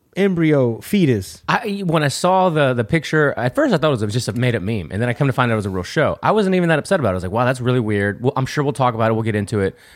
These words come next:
Speaker 2: Time went on. This was, like, a week ago because it, it, you know, just came out, but we hadn't talked about it. And then I kinda forgot about it. Other stories came into the news,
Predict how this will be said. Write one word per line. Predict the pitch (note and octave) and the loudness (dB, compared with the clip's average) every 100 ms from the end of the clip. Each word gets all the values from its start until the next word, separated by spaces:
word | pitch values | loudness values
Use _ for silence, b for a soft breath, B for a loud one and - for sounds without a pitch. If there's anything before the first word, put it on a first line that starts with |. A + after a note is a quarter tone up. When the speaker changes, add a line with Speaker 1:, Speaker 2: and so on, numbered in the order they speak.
| - | -6
Speaker 2:
Time | F3+ F#3+ | -2 0
went | D#3+ | 2
on. | D#3 C3 - - - | 0 -4 -12 -20 -8
This | C#3 E3+ | -2 -2
was, | A#2+ | -2
like, | G#2 | -4
a | |
week | F#2 D3+ | -2 -2
ago | G2 D#2+ F2+ | -4 -10 -10
because | G2 A#2 G2 | -8 -4 -4
it, | G2 | -4
it, | A2+ - | -8 -6
you | A2+ | -4
know, | F#2+ | -2
just | G2 | -4
came | - G2 | -4 -2
out, | F2 F2 | -2 -2
but | F#2+ F#2 | -2 2
we | A2+ | 2
hadn't | G2+ | 2
talked | A#2 C3 | 0 -2
about | G#2+ F2 | 0 -2
it. | F2 B B B B | -4 B B B B
And | C#3+ | -2
then | D3+ | 0
I | |
kinda | D3 C#3+ | 2 0
forgot | B2+ F3 | 0 0
about | B2 | 0
it. | G#2 | -2
Other | A#2 | -2
stories | - B2+ A#2 | -2 -2 -2
came | B2+ | -2
into | A2+ G#2 | 0 0
the | G2+ | 0
news, | B2 C3+ A#2 | 0 0 -2